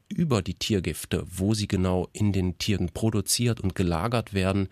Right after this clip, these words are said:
was sie eigentlich genau darstellen, sind sie eine feste Substanz, etwas Flüssiges wie der Speichel oder der Geifer der Tiere,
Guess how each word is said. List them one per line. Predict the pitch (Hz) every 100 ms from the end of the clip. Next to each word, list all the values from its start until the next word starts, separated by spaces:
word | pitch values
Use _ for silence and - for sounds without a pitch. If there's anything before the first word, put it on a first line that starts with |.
| - - -
was | 95 107
sie | - -
eigentlich | 101 107 -
genau | 98 92 95
darstellen, | 92 107 120 - 107 104 98
sind | 92 101 -
sie | 101 92 - - - - -
eine | 95 92 92 90 -
feste | - - 117 - 110
Substanz, | 107 - - 101 101
etwas | - 92 90
Flüssiges | - - 113 135 117 107 104 98 104
wie |
der | 92 92
Speichel | - - - 120 - 104
oder | 98
der | 87 85
Geifer | - 95 113 -
der | 101 95
Tiere, | - 110 101 98